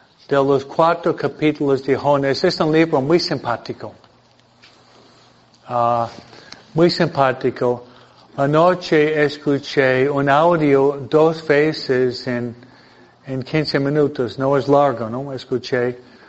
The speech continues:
un audio siete minutos, otro audio siete minutos. Y cada vez que lo oigo es siempre más simpático. Pero muy, muy aplicable a nosotros el libro de Jonás. Muy, muy,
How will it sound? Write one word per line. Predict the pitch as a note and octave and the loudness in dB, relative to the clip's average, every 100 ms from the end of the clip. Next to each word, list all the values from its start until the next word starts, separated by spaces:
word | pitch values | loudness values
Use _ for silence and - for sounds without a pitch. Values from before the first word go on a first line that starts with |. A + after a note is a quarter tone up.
| - _ | -20 _
un | - B2+ | -8 0
audio | C3 C3+ C3 C3 C3 C3+ C3 B2 | 2 2 2 2 2 0 -4 -14
siete | - - C#3 C3+ C3+ | -14 0 0 0 -4
minutos, | C3 C3 C3 C#3 A#2+ | -4 -2 -2 -2 -2
otro | C3+ C3 C3 | -2 -2 0
audio | C3 B2+ C3 C3 C3 - - _ _ | 0 2 2 0 -4 -18 -20 _ _
siete | - D3 C3+ C3+ | -4 -2 -2 -4
minutos. | C3 C3 B2+ C3 C3+ C3+ C#3+ C3+ | -6 -6 -4 0 0 0 -2 0
Y | C#3 B2 - - - _ | -2 -2 -8 -20 -20 _
cada | - F3+ F3+ | 2 2 4
vez | F#3 F3 | 2 2
que | E3+ | 2
lo | D3+ C#3+ | 4 4
oigo | D#3 E3 D#3+ C#3+ | 4 4 4 4
es | D3 D3 C#3 - - - | 2 2 0 -2 -12 -4
siempre | F3+ F3 D3 | 0 2 2
más | D3+ C#3+ | 2 0
simpático. | C#3+ - C#3 C3+ B2 - G#2+ - - - | -4 0 0 0 -6 -6 -12 -18 -20 -2
Pero | E3 D#3 | 0 2
muy, | F3+ A#3 | 2 2
muy | F3 F3+ | 0 0
aplicable | G#3+ F#3 E3 D3+ D#3 D#3+ D#3+ D3 | 2 0 -2 -2 2 2 2 0
a | B2 | -2
nosotros | A#2+ A2 - B2+ A#2+ B2 A2 | -4 -8 -4 -4 -4 -10 -12
el | B2 A#2+ | -8 -6
libro | A#2 A#2 | -6 -6
de | A2+ A#2 A2+ - - - - - | -6 -6 -8 -20 -20 -20 -20 -12
Jonás. | B2+ B2 G#2+ | -8 -8 -6
Muy, | D#3 D#3+ D3 - - - - - - - | -2 -2 -2 -10 -20 -20 -20 -20 -16 -4
muy, | E3 | 0